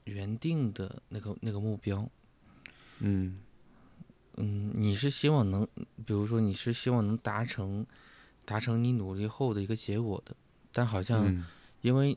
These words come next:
Speaker 1: 因为很在意或者很担心、很害怕，结果导致这个努力是无法完成。而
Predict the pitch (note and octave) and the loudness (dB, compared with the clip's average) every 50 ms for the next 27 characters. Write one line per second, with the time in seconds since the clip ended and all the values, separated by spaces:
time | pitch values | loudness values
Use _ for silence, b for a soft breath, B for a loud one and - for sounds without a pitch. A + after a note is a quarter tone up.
0 | - - - C3 C#3+ D3+ D#3 D#3+ E3 D#3+ - - - _ _ _ _ - - - | -4 -4 -2 0 2 4 4 2 2 0 -4 -8 -14 _ _ _ _ -20 -20 -16
1 | - - - F#2+ F#2+ F#2 - C3 A#2+ A#2 A2+ A2 A2 G#2 G2 F2 - - - - | -8 -6 -4 -4 -2 0 2 2 4 4 2 0 -2 -4 -6 -8 -10 -12 -18 -6
2 | - A2+ A2 - - F#2 F#2 - G#2 G#2+ A2+ A#2 A#2 - - A2 A2 A2+ - - | -4 -4 -2 -2 -4 -6 -2 0 2 2 2 2 0 0 0 0 0 0 -2 -8
3 | - - - F#2+ F#2+ G#2 A2 G#2 G2+ - A#2+ A#2 - b b b b b b b | -10 -6 -6 -4 -2 -2 -2 -2 -2 -2 -2 -4 -4 b b b b b b b
4 | b b b b b - - - B2 C3+ D3 D3+ - G#2+ F#2+ F#2+ G#2+ G#2 A#2+ B2 | b b b b b -8 -2 0 2 4 4 4 4 4 2 2 0 0 0 0
5 | B2 A2 G2+ F#2 G2 G2+ G#2 - A2+ G2+ G2 G2+ A2 B2 A#2+ G2+ G#2 - - - | 2 2 0 0 -2 -2 -2 0 0 0 0 -2 -2 -2 -2 -2 -2 -4 -6 -10
6 | - - G2+ G2 G2 A2+ - - G#2 - - - - b b b b b b b | -8 -6 -4 -2 -2 -2 -2 -4 -8 -12 -14 -16 -20 b b b b b b b
7 | b b b b b b b b b - - G#2 G#2 A2+ A#2+ C3 | b b b b b b b b b -2 0 2 4 4 4 4